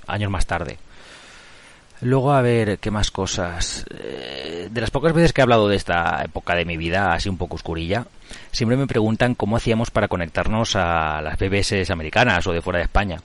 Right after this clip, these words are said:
Porque, claro, una llamada intercomunitaria, eso costaba, pf, yo qué sé, es un pastizal, cincuenta o sesenta pesetas al minuto, o sea, más el establecimiento de llamada, que valía más de cien pesetas, ciento veinte pesetas creo que era el establecimiento cuando llamabas a usa.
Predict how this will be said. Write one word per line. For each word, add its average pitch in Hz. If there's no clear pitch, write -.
Porque, 87
claro, 98
una 90
llamada 87
intercomunitaria, 90
eso 95
costaba, 87
pf, 80
yo 80
qué -
sé, -
es -
un 120
pastizal, 110
cincuenta 107
o 95
sesenta 98
pesetas 101
al 101
minuto, 90
o 82
sea, 82
más 98
el 101
establecimiento 87
de 117
llamada, 90
que 69
valía 90
más 95
de 98
cien 95
pesetas, -
ciento 98
veinte 98
pesetas 101
creo 90
que 90
era 82
el 85
establecimiento 85
cuando 85
llamabas 78
a 78
usa. 101